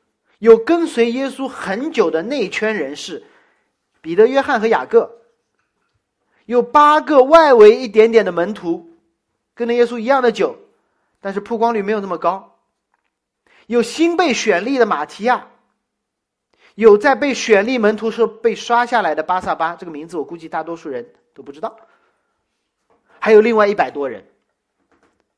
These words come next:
但是当圣灵降下的时候，他们头上的圣灵有没有区别？没有。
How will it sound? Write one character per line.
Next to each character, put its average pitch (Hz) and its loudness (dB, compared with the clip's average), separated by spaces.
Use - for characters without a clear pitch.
但 370 2
是 330 -4
当 339 2
圣 339 0
灵 262 -2
降 330 0
下 277 0
的 240 2
时 233 -4
候， 240 4
他 247 -4
们 294 -8
头 214 -4
上 302 -6
的 247 -4
圣 285 -8
灵 233 -2
有 196 0
没 165 -6
有 208 -4
区 254 -12
别？ - -12
没 147 -10
有。 - -8